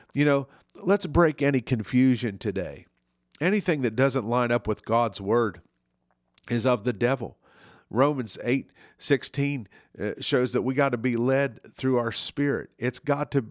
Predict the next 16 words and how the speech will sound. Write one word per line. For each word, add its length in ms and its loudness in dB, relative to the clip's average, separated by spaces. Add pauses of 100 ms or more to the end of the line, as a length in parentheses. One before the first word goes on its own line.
line 380 0
up, 340 -2 (320)
um, 480 -2 (240)
with 220 2
the, 220 2 (260)
with 160 0
the 100 4
word 260 4
of 120 0
God. 340 2
Before 300 4
we 100 2
can 200 -2
respond 680 0
to 100 0
God, 380 -4